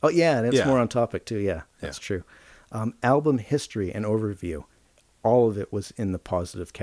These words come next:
Speaker 1: category. Yeah.
Speaker 2: I mean, that's what they're there for. They're not here
Speaker 1: For
Speaker 2: to
Speaker 1: us.
Speaker 2: listen for us.
Speaker 1: No.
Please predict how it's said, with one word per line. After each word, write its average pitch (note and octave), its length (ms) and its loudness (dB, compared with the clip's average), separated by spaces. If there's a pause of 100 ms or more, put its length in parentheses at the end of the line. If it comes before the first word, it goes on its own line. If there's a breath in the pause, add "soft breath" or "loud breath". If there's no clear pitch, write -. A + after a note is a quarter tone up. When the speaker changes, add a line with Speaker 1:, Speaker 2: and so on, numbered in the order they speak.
Speaker 1:
category. E2 480 -4
Yeah. E2 140 -8
Speaker 2:
I E2+ 60 -8
mean, F2+ 120 -6
that's D3+ 240 0
what A2+ 120 -2
they're A2 100 2
there G2 220 -2
for. - 200 -6
They're A2+ 120 0
not G#3 220 2
here C3+ 360 0 (140)
Speaker 1:
For B2+ 200 -2
Speaker 2:
to - 80 -2
Speaker 1:
us. C3 140 4
Speaker 2:
listen B2 240 -2
for - 180 0
us. - 320 -8
Speaker 1:
No. A2 280 0